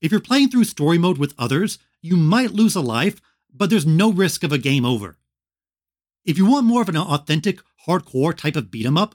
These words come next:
there is a traditional arcade mode and difficulty settings, so go ham. Or go whatever turtle meat is called. You could just be a one turtle army,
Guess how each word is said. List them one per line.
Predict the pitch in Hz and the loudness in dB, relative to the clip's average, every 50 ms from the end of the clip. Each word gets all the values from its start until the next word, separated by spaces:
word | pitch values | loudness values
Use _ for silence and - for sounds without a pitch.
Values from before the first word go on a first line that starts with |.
| _ _ _ _ _ _ _ | _ _ _ _ _ _ _
there | - 185 220 | -6 -6 -4
is | - 170 214 240 220 | -2 0 0 0 2
a | 254 226 | 0 0
traditional | - 190 165 180 - - 180 180 151 | 0 0 -2 0 0 -2 -2 -2 -2
arcade | 143 156 - - 160 170 180 139 | -4 -6 -6 -4 -4 -4 -4 -4
mode | 117 107 107 113 | -4 -6 -8 -6
and | - 143 165 190 147 | -4 -4 -2 -2 0
difficulty | 123 175 - 151 - 127 117 - 139 | -2 -2 -4 -4 -6 -8 -8 -8 -8
settings, | - - 160 165 131 104 87 87 - - _ _ _ _ | -8 -4 -4 -4 -4 -4 -8 -12 -20 -20 _ _ _ _
so | _ - 170 165 160 151 | _ -2 0 0 0 0
go | 139 214 180 | 0 -2 -4
ham. | - - 175 147 117 101 82 80 _ _ _ _ _ _ _ _ _ _ _ - | -4 -2 -2 -2 -2 -2 -6 -14 _ _ _ _ _ _ _ _ _ _ _ -2
Or | 160 196 | -2 0
go | 175 220 240 | 0 0 0
whatever | 220 220 214 208 185 175 185 175 165 | 0 0 0 0 0 0 0 0 -2
turtle | - - 202 202 190 160 | -2 -2 -2 -2 0 0
meat | 135 131 120 - | -2 -2 -4 -6
is | 127 113 - | -8 -10 -10
called. | - 110 98 90 85 80 _ _ _ _ _ _ _ _ _ _ _ _ | -10 -10 -10 -10 -12 -18 _ _ _ _ _ _ _ _ _ _ _ _
You | - 165 196 | -2 -2 0
could | 190 - 285 302 - | 0 2 0 0 2
just | 294 254 - | 2 0 2
be | - 226 208 | 2 2 2
a | 160 151 | 2 2
one | 127 135 156 175 185 | 0 0 0 0 0
turtle | - - 175 175 190 185 | 0 0 0 -2 -2 -2
army, | 117 120 123 139 185 208 190 _ | -2 -4 -2 -2 -2 -4 -6 _